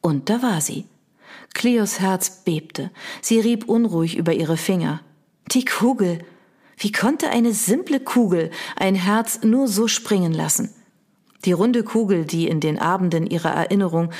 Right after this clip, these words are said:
so schön bunt beleuchtet gewesen war, begrüßte sie neben dem Schriftzug ihres Urlaubsortes. Urlaub? Zugleich fiel ihr Blick auf das massive Bergmassiv, das Limone umgab und schon damals so beeindruckend auf sie gewirkt hatte.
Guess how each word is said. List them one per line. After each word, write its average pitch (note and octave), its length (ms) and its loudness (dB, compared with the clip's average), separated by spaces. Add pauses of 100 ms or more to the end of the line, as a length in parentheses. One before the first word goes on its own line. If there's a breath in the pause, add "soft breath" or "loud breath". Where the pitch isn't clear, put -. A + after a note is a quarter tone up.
(120)
so A#3+ 240 -2
schön F#3 320 0
bunt G#3 320 0
beleuchtet E3+ 500 0
gewesen E3 460 0
war, E3 220 0 (280 loud breath)
begrüßte G3+ 640 0
sie F#3+ 240 0
neben G3 280 2
dem D#3+ 200 0
Schriftzug - 640 -2
ihres E3+ 300 0
Urlaubsortes. C#3 880 -4 (920 soft breath)
Urlaub? D#3 480 -2 (920 soft breath)
Zugleich A#3+ 580 2
fiel G#3+ 220 4
ihr G#3 140 4
Blick G3+ 340 2
auf C#3 180 0
das - 220 0
massive E3+ 560 4
Bergmassiv, E3 760 2 (280 loud breath)
das G#3+ 240 0
Limone G3+ 560 4
umgab F3+ 480 2
und D3 240 0
schon E3+ 220 2
damals F3 480 2
so G#3+ 100 4
beeindruckend E3 800 2
auf C#3+ 160 0
sie E3 180 0
gewirkt C3 460 -2
hatte. B2 240 -6